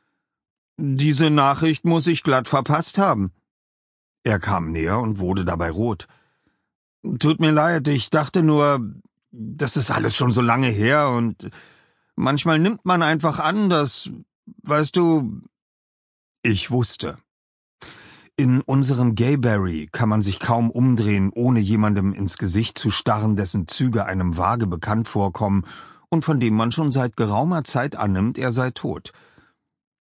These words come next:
In düsteren Tagen hat man ihn aus den Augen verloren,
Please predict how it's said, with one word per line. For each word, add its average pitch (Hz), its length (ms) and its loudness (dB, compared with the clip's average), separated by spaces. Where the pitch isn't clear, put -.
In 101 160 0
düsteren 101 520 0
Tagen 107 440 0
hat 117 160 -2
man 98 160 0
ihn 90 180 -4
aus 92 200 -8
den 87 180 -8
Augen 113 320 0
verloren, 104 760 -2